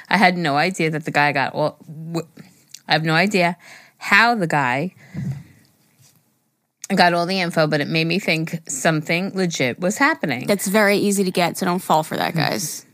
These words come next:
Speaker 1: I pull over to a parking spot and kept saying shit like, "Man, this is very important. Someone is trying to steal your identity." Oh, he kept saying, sorry,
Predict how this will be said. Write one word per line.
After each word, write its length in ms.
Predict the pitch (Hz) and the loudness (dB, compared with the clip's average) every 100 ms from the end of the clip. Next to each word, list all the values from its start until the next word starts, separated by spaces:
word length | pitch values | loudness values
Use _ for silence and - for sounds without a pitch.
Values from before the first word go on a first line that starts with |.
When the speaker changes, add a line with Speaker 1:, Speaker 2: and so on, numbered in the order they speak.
| _ _ _ _ _ - - - - - | _ _ _ _ _ -12 -12 -12 -6 0
Speaker 1:
I 140 | 202 | 2
pull 240 | 233 190 | 4 2
over 180 | 165 170 | 4 0
to 120 | 175 208 | 0 0
a 40 | |
parking 320 | 208 143 156 | 2 0 0
spot 280 | 151 147 151 | -2 0 0
and 100 | 165 | -2
kept 180 | 151 135 | -4 -4
saying 260 | - 143 139 | -2 -2 -2
shit 200 | - 143 | -4 -2
like, 280 | 139 - - - - - | -2 -4 -10 -18 -12 -2
"Man, 180 | 262 170 | 0 2
this 120 | 165 | 0
is 260 | 160 160 - | -4 -6 -10
very 320 | 170 202 269 | 0 2 2
important. 460 | 196 160 208 190 160 | 0 -2 -4 -4 -6
Someone 280 | 196 202 190 | -4 -2 -2
is 140 | 160 | -2
trying 220 | - 180 | -2 -2
to 60 | 151 | -2
steal 300 | - - 175 | -6 -4 -2
your 160 | 156 131 | 0 -2
identity." 720 | 135 165 170 127 - 147 - _ - _ - | -2 -2 -2 -4 -8 -10 -18 _ -20 _ 4
Oh, 260 | 185 143 | 6 4
he 400 | 139 - 262 330 | -2 -2 2 2
kept 240 | 254 165 - | 2 0 0
saying, 420 | 156 143 135 139 | -2 0 -2 -2
sorry, 360 | - 139 123 | 0 2 2